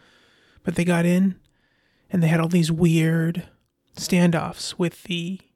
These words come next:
officers inside, where the officers were very reluctant to shoot these unarmed people because they were,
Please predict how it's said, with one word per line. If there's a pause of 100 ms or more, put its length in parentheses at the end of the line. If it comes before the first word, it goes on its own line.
(480)
officers
inside, (1300)
where (1400)
the
officers
were
very
reluctant
to
shoot
these
unarmed
people
because
they
were,